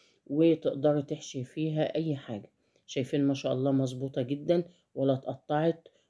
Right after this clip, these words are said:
ولا اتفتحت مني في الزيت،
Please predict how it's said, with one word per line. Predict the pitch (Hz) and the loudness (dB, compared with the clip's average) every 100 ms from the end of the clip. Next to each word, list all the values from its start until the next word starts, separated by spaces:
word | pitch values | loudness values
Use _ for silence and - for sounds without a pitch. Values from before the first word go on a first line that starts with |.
| _ | _
ولا | 135 139 143 143 - - | 2 4 6 4 0 -6
اتفتحت | 131 - 127 - 143 139 143 | -8 -6 -6 -4 -2 -2 0
مني | 143 139 | 2 4
في | 131 135 | 2 -2
الزيت، | 120 127 180 196 | -4 0 2 0